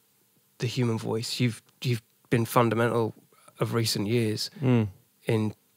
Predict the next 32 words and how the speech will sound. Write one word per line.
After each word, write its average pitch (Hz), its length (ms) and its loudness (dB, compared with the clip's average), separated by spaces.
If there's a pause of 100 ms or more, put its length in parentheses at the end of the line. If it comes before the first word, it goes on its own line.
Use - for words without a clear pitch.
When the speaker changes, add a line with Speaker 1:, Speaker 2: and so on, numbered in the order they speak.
(100)
Speaker 1:
teaching 147 300 0
the 107 80 -4
craft 104 260 -4
of 104 60 -6
beatboxing 110 580 -2
to 120 220 2 (440)
a, 120 220 -2
a - 20 2
younger 113 280 0
audience 107 400 0
of, 110 240 -6 (840)
of - 100 -4
that 110 140 -2
caliber, 127 480 -2
right? 92 260 -4 (100)
Speaker 2:
Well, 170 140 4
yeah, 196 140 10
it's, 165 280 4
it's 151 220 0
a, 143 100 2 (100)
it's 156 180 -2
a 135 60 -4
strange 156 380 2
one 117 120 2
because, 113 280 -2
like, 117 240 0
basically 139 440 4
I 107 80 4
became 113 380 0
a 107 60 4
bridge 110 420 0
from 104 420 0